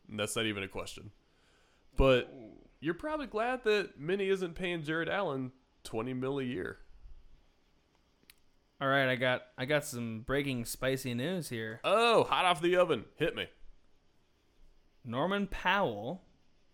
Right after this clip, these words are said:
Speaker 1: I like Norman.
Speaker 2: Me too. I don't know about this deal. Interesting.
Speaker 1: Okay, okay.
Speaker 2: Five-year, ninety million dollar deal to return to Portland.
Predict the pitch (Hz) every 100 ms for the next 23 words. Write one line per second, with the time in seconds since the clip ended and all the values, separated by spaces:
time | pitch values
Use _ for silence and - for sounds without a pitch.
0 | _ - - 208 107 90 92 - - -
1 | _ _ _ _ _ _ _ _ 190 262
2 | 339 - 294 180 131 151 - _ _ _
3 | _ _ _ _ - 294 269 220 170 180
4 | 180 - 247 175 - _ - 208 160 -
5 | 101 104 - - - 107 107 101 160 -
6 | - - - 190 277 294 180 139 127 147
7 | 196 - _ _ _ _ 135 131 143 156
8 | 196 220 214 220 226 220 156 160 165 165
9 | 151 143 143 139 135 135 123 117 117 127
10 | 117 - 104 - 53